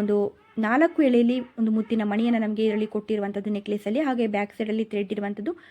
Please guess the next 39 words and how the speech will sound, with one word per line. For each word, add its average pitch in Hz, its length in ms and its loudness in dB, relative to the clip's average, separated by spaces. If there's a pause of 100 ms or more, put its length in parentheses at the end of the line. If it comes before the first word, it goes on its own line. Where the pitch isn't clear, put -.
(360)
ಪೆಂಡೆಂಟ್ 359 440 6
ಕೂಡ 302 140 4 (100)
ನಮ್ಗೆ 240 240 2 (100)
ಗ್ರೀನ್ 220 240 0
ಸ್ಟೋನ್ 226 260 0
ಆಗಿರ್ಬೋದು, 220 460 -2
ವೈಟ್ 214 200 0 (100)
ಸ್ಟೋನ್ 233 240 0
ಆಗಿರ್ಬೋದು. 214 380 -2 (380)
ಹಾಗೆ 233 220 2
ಇಲ್ಲಿ 233 160 6
ನೋಡ್ಬೋದು, 226 460 2
ವೈಟ್ 240 280 0
ಸ್ಟೋನ್ 233 320 0
ನ 220 100 0
ನಮ್ಮ 214 120 0 (100)
ಮಧ್ಯದಲ್ಲಿ 254 380 2
ನಮ್ಗೆ 220 240 0
ಒಂದು 214 160 -4
ಪಿಂಕ್ 214 220 -4
ಸ್ಟೋನ್ 226 240 0
ಅನ್ನ 262 180 2
ಕೂಡ 214 180 -2
ಕೊಟ್ಟಿರುವಂತದ್ದು. 208 560 -4 (440)
ಹಾಗೆ 285 220 4
ನಮ್ಗೆ 285 200 4 (160)
ಮುತ್ತಿನ 330 320 2 (100)
ಮಣಿಯನ್ನ 233 360 4 (100)
ಕೂಡ 226 180 0
ನಮ್ಗೆ 214 280 -2
ಇಲ್ಲಿ 220 200 -2
ಕುಚ್ಚನಾಗಿ 220 540 -2
ಕೂಡ 202 100 -2 (100)
ಕೊಟ್ಟಿರುವಂತದ್ದು. 202 520 -4 (140)
ಪೆಂಡೆಂಟ್ 277 340 2
ಅಂತೂ 240 240 0
ತುಂಬಾನೇ 220 320 0
ಗ್ರ್ಯಾಂಡ್ 208 240 -2
ಆಗಿ 208 120 0